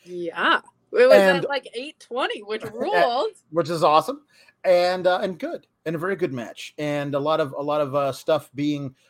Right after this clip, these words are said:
Speaker 2: percolated. Uh, Tom LaValle, uh, like, starting to throw out just wild fantasies that could never possibly happen,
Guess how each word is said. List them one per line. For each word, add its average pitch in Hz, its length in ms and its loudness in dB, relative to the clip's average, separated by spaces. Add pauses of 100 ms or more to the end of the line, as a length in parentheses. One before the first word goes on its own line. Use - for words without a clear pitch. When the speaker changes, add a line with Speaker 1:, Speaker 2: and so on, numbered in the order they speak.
(160)
Speaker 2:
percolated. 160 680 -2 (340)
Uh, 156 80 0
Tom 208 260 4
LaValle, 208 600 2 (180)
uh, 165 540 2
like, 170 280 0
starting 240 360 0
to 165 80 0
throw 226 320 2
out 202 260 2
just 220 240 2
wild 196 680 2
fantasies 139 840 -4 (260)
that 240 180 2
could 262 200 -2 (180)
never 311 320 0
possibly 147 540 -2
happen, 123 400 -6